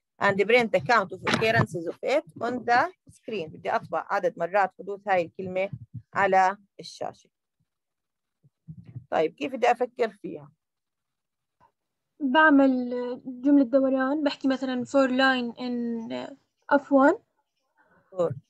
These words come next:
Speaker 1: line
Speaker 2: آه.
Speaker 1: in F one.
Speaker 2: بس، آه، لازم أحط قبلها عداد لأنه هو بده ال-، برضه عددها.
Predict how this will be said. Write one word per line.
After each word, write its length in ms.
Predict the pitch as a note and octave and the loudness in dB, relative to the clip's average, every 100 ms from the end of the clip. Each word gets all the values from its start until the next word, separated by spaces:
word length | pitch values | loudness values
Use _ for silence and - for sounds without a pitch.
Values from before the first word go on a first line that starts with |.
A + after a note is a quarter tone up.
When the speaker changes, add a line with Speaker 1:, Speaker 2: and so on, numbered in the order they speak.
| - | -4
Speaker 1:
line 540 | F#3 F#3 A3 A3+ C#4+ | 0 2 2 2 0
Speaker 2:
آه. 60 | - - _ - - _ | -4 -20 _ -20 -20 _
Speaker 1:
in 300 | G3 A3+ D4 D#4 - - | -10 -8 -8 -12 -16 -4
F 200 | G#3 A3 - | -2 -2 -4
one. 240 | G3+ D#3 - - C#3 - _ G#2 - _ - | -2 -2 -6 -8 -8 -8 _ -20 -20 _ 2
Speaker 2:
بس، 120 | C#4+ | 2
آه، 240 | F4+ D4+ | 6 6
لازم 260 | C#4+ D4+ D#4 | 8 6 4
أحط 160 | D4+ | 2
قبلها 320 | B3+ D4 C#4+ C#4+ | 2 4 6 6
عداد 380 | C4+ A#3 C#4+ | 4 4 2
لأنه 320 | A#3+ B3 B3+ C4+ | 2 -2 2 2
هو 60 | |
بده 400 | C4 B3 A3+ C4 | 2 0 0 -2
ال-، 320 | B3 B3 - - | -2 -8 -20 -2
برضه 280 | C#4 A#3+ | 0 2
عددها. 540 | C4 B3 B3+ B3+ A#3 | 2 4 2 -2 -6